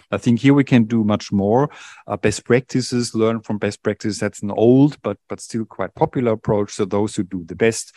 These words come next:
they should be, um, torn in front of the curtain. And, um, on the international level, maybe the last sentence, I think, um, I'm always a little bit,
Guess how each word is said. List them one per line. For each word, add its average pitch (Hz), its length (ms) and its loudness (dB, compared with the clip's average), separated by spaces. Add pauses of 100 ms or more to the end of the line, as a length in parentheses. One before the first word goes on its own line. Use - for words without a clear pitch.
(220)
they 98 100 -8
should 95 340 -10
be, 90 340 -8
um, 87 520 -12
torn 92 460 -8
in - 60 -20
front 90 260 -8
of - 80 -12
the - 100 -12
curtain. 135 420 2 (380)
And, 113 360 0 (100)
um, 98 520 -2 (360)
on 120 120 2
the 117 120 -2
international 160 540 2
level, 131 260 -4
maybe 104 240 -8
the 95 60 -8
last 101 360 -6
sentence, 113 440 -4
I 107 100 -4
think, 123 460 -4
um, 101 340 -4 (220)
I'm 127 320 -4
always 110 400 -4
a - 20 -8
little 101 200 -8
bit, 98 180 -10